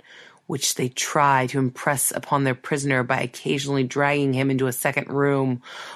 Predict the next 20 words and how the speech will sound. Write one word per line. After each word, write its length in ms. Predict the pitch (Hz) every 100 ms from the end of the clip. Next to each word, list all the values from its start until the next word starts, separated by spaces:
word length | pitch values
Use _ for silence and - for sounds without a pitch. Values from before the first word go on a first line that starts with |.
| -
where 100 | 151
they 120 | 147
beat 360 | 139 - 147 -
him 280 | 131 123 123
until 260 | - 123 131
the 80 |
fun 480 | 127 - 131 135 135 -
is 100 | 135
spent. 540 | - - 143 - - _ _ _ _ _ _ _ _ _ _ _ _ _ _ _ _ _ _ _ _ _ _ _ _ _ _ _ _ _ -
In 140 | 156
despair, 640 | 156 - - 151 135 135 - _ _ _ _
he 140 | -
steers 380 | - - 170 165
them 160 | 175 165
towards 260 | 165 160
his 120 | 147
parents. 680 | - - 143 127 - - - _ _ _ _ _ _ _ _ _ _ _
They're 480 | 151 160 165 160 151
retired 560 | 151 147 - 185 147
people 440 | - 123 131 131